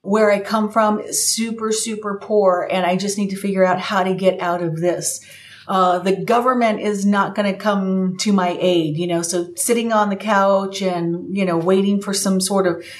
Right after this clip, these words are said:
food stamp or, uh, it's,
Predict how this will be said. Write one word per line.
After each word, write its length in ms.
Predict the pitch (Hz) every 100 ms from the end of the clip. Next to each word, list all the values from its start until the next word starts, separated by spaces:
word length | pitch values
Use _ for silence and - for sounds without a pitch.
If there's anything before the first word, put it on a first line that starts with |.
| - -
food 340 | - 277 240 -
stamp 600 | 254 233 214 214 214 214
or, 440 | 190 180 170 165 - -
uh, 120 | 214 - - -
it's, 460 | 233 - - -